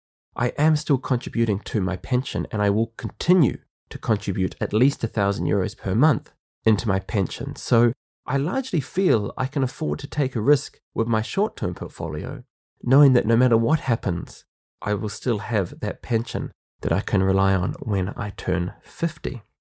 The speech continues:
And my other project, being setting up hockey clubs, well, that started to get traction as well. So I actually launched Thurles Hockey Club over the weekend, and that's already started to ha-, get a little bit of traction.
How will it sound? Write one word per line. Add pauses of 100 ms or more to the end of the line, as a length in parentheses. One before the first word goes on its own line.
(600)
And
my
other
project, (420)
being
setting
up
hockey
clubs, (440)
well,
that
started
to
get
traction
as
well. (240)
So
I
actually
launched
Thurles
Hockey
Club (300)
over
the
weekend, (420)
and
that's
already
started
to
ha-,
get
a
little
bit
of
traction.